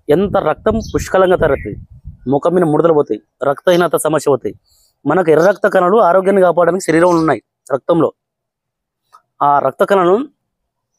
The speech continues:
ఆయుర ఆరోగ్యాలతో ఉంచుతాయి. రక్త కణాలు development అవుతాయి. ఎర్ర రక్త కణాలు develop అయితే మనం ఆరోగ్యంగా ఉంటాం.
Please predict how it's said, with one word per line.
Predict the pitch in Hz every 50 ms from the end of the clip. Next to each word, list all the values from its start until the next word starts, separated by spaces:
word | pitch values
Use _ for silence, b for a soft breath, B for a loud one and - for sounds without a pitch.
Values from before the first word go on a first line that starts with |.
| _ _ -
ఆయుర | 131 139 156 180 190 185
ఆరోగ్యాలతో | 175 170 175 160 151 160 151 160
ఉంచుతాయి. | 156 147 131 - - 113 95 - - - - 123
రక్త | 151 156 - - 190
కణాలు | 185 190 196 196
development | 180 131 160 170 180 185 160 185 180 160
అవుతాయి. | 160 151 - 117 101 104 _ _ - - - _ _ _ _ _ _ _ _ _ _ _ _ _ _ _ _ _ _ -
ఎర్ర | 139 170
రక్త | 202 185 - 190
కణాలు | 175 190 202 214
develop | 185 185 190 202 190 180
అయితే | 190 175 214
మనం | 247 247 247 262 269
ఆరోగ్యంగా | 202 185 208 214 202 208 202
ఉంటాం. | 196 180 160 -